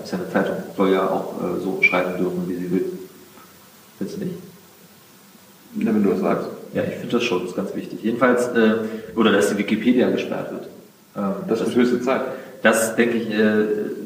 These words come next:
Speaker 1: nee, das denke ich nicht tatsächlich. Sollte eigentlich mehr Inhalt in der Wikipedia geben. Wie dem auch sei, äh, Frau von der Leyen, ähm, äh, hat halt, äh, gesagt, "Na ja, das wird schon nicht passieren", und wir haben ihr nicht geglaubt und
Speaker 2: Mhm.
Speaker 1: haben gesagt, "Ja, dann komm, dann löscht doch die Seiten, die wirklich schlimme,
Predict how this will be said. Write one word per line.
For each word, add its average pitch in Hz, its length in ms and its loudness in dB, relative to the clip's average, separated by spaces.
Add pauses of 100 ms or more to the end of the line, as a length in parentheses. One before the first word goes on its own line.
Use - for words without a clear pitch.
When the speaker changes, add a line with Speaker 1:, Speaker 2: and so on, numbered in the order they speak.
(120)
Speaker 1:
nee, 117 160 2
das 110 120 4
denke - 160 -4
ich - 120 -10
nicht - 180 -14
tatsächlich. 90 500 -10
Sollte 110 240 4
eigentlich 104 240 -2
mehr 101 140 -2
Inhalt 95 240 -4 (100)
in 92 60 -4
der - 80 -4
Wikipedia - 400 -4
geben. - 220 -4
Wie 190 180 6 (260)
dem 147 160 4
auch - 160 0
sei, 117 200 4 (480)
äh, 123 420 6
Frau 110 120 2
von 139 140 2
der 151 120 4
Leyen, 139 200 4 (120)
ähm, 113 680 0
äh, 104 40 -8
hat 123 140 -2
halt, 113 360 0
äh, 104 260 -2
gesagt, 101 360 -2
"Na 101 100 0
ja, 117 440 6
das - 80 -2
wird 123 120 -2
schon 110 120 -6
nicht 107 160 -8
passieren", 139 420 2
und 120 120 0
wir 120 100 4
haben 113 160 0
ihr 110 40 -2
nicht 110 140 -4
geglaubt - 460 2
und 127 60 2
Speaker 2:
Mhm. 135 80 2
Speaker 1:
haben 127 60 0
gesagt, 123 320 2
"Ja, 110 80 2
dann 113 160 2
komm, - 140 -2 (200)
dann 107 200 -2
löscht 117 260 2
doch 139 220 2
die 131 100 4
Seiten, 110 420 0
die 110 140 2
wirklich 107 300 -4
schlimme, 107 340 -2